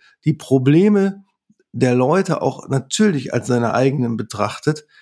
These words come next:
und jeweils sehr empathisch und individuell guckt, was jemand braucht. Stichwort introvertierte Menschen, Stichwort migrierte Menschen und so weiter. Und die dann entsprechend empowert. Was für ein Paket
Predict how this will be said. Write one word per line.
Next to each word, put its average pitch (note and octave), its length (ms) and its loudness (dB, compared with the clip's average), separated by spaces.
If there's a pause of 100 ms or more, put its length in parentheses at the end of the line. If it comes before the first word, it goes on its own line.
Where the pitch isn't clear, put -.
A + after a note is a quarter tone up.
(240)
und D3 180 2
jeweils F3 380 2
sehr E3+ 180 2
empathisch D#3+ 600 0
und D3 120 2
individuell D3+ 600 2
guckt, - 420 -8 (360)
was C3+ 240 0
jemand A#2+ 420 0
braucht. A2+ 380 0
Stichwort C3+ 480 -2
introvertierte C#3 640 0
Menschen, B2+ 400 0
Stichwort C#3 560 -2 (320)
migrierte D3+ 540 2
Menschen C3+ 640 -2 (100)
und D#3+ 200 2
so C#3 120 0
weiter. C3 420 0 (1160)
Und D3 180 0
die D#3 100 4
dann D3 280 0
entsprechend A#2 680 -4 (240)
empowert. C3 680 -2 (260)
Was D#3+ 460 -2
für - 260 0
ein D#3 200 -2
Paket D#3 600 -2